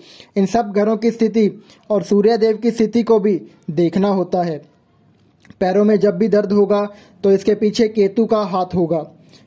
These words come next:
केतु हमारे शरीर में पैरों, घुटनों और गुप्त रोगों को दर्शाता है, किंतु केतु के खराब होने का कारण सूर्य, मंगल और बृहस्पति ही बनते हैं। जब भी कुंडली में यह दिग्गज ग्रह खराब हो रहे हो तो यह अपनी बला केतु पर डाल देते हैं।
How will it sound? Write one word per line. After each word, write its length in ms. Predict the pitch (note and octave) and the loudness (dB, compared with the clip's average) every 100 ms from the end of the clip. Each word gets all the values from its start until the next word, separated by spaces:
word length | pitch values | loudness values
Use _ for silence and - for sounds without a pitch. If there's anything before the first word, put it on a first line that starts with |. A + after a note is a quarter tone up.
| _ | _
केतु 280 | G3 F#3+ A3+ | -2 2 2
हमारे 320 | G#3 G#3 G#3 | 2 2 0
शरीर 300 | G#3 G3 G#3 | 0 2 2
में 140 | G#3 A3 | 2 0
पैरों, 460 | A3 G3 G3+ G#3 F3 | 0 0 2 0 -2
घुटनों 420 | E3+ E3+ G#3+ G#3 | -4 0 2 0
और 380 | F3 G3 F#3+ D#3+ | 0 -2 -2 -2
गुप्त 260 | F#3+ - A#3 | -4 0 0
रोगों 260 | G#3 G3 | 2 2
को 120 | G3 F#3 | 0 0
दर्शाता 500 | F3 - E3+ F3 F3+ | -2 -2 -4 -2 -2
है, 180 | F#3 F3 - _ _ - | -2 -6 -10 _ _ -4
किंतु 260 | F#3+ F#3 G#3+ | -2 0 0
केतु 340 | G#3+ G#3 A#3+ | 2 0 0
के 120 | A3 A3 | 0 0
खराब 380 | G#3+ G3 F#3 | -2 -2 -2
होने 220 | G3+ G3 G#3 | 0 0 0
का 100 | G#3 | 0
कारण 340 | G#3 G#3 G3+ - - _ _ _ | 0 0 -2 -6 -20 _ _ _
सूर्य, 440 | - F#3 F#3+ G#3+ G#3+ | -2 2 2 2 0
मंगल 400 | F#3 F#3+ G3 G#3+ | -2 -2 0 2
और 160 | G#3+ G#3+ | 0 0
बृहस्पति 600 | F#3+ G3 G3+ G#3+ A3 A3+ | 0 -2 0 -2 2 0
ही 80 | A3+ | 2
बनते 340 | F#3+ F3+ F#3+ | 0 0 0
हैं। 180 | F#3 D3 - _ _ _ | -2 -6 -12 _ _ _
जब 220 | D#3+ F#3 F3+ | -2 0 0
भी 100 | A#3 | 0
कुंडली 380 | A3+ G#3 A#3 | 0 2 2
में 120 | A3+ A#3 | 4 4
यह 220 | A3+ A3 | 4 2
दिग्गज 440 | F3 F#3+ G3+ G#3+ | 0 -2 0 0
ग्रह 240 | G3 G3+ G3+ | 2 2 2
खराब 380 | G3+ F#3 F#3+ F3+ | 2 0 0 0
हो 100 | F3+ | 0
रहे 180 | E3+ E3 | 0 -2
हो 240 | D#3 C#3+ - - _ _ _ - | -4 -6 -12 -20 _ _ _ 0
तो 60 | |
यह 280 | F#3 G3 G#3+ | 2 4 2
अपनी 300 | G#3 G#3+ G#3+ F#3+ - - - E3+ | 2 2 4 2 -2 -20 -12 -6
बला 340 | D3 G#3 B3+ | 0 2 2
केतु 320 | B3 G#3 G#3+ | 2 2 2
पर 140 | G#3 F#3 | 2 2
डाल 220 | F3+ E3+ | 0 -2
देते 240 | D#3+ D#3+ | -4 -6
हैं। 240 | C#3+ D3 | -8 -8